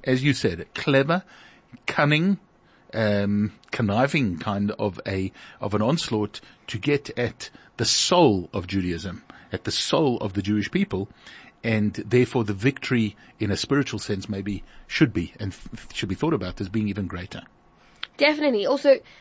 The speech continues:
Speaker 2: Hanukkah is quite different from all the other Chagim. All the other Chagim, we celebrating being alive from the persecution that we faced as Jews. Let's say on Purim, the reason why there's all these physical things, Mishloach Manos, that you eat it,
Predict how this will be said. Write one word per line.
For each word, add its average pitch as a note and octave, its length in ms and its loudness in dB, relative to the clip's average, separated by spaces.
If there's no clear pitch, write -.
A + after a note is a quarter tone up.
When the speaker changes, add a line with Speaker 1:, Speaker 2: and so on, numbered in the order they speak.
Speaker 2:
Hanukkah D#4+ 280 2
is E4 100 0
quite D4 300 0
different B3 380 4
from A3+ 140 -4
all A#3+ 120 2
the A#3 80 4
other A3+ 160 2
Chagim. A3+ 360 0
All B3+ 100 2
the D4+ 80 4
other C4+ 180 2
Chagim, B3+ 480 2
we A#3+ 280 -4
celebrating A3+ 840 4
being A#3 240 -2
alive G#3+ 420 4
from A3+ 240 -4
the G#3+ 120 -4
persecution A#3+ 640 -4
that A3 80 -4
we A3 60 -4
faced A#3 360 -2
as G#3 180 -4
Jews. A3 380 -2
Let's C4+ 140 4
say C#4+ 80 6
on A#3+ 140 6
Purim, B3+ 460 4
the C4+ 100 2
reason D4+ 340 6
why C4 220 6
there's A#3 360 6
all C4 160 2
these B3+ 300 -4
physical B3+ 560 2
things, A3+ 320 2
Mishloach A3 380 2
Manos, C4 300 4
that G#3+ 120 0
you G#3 220 -12
eat B3 180 2
it, A#3+ 260 4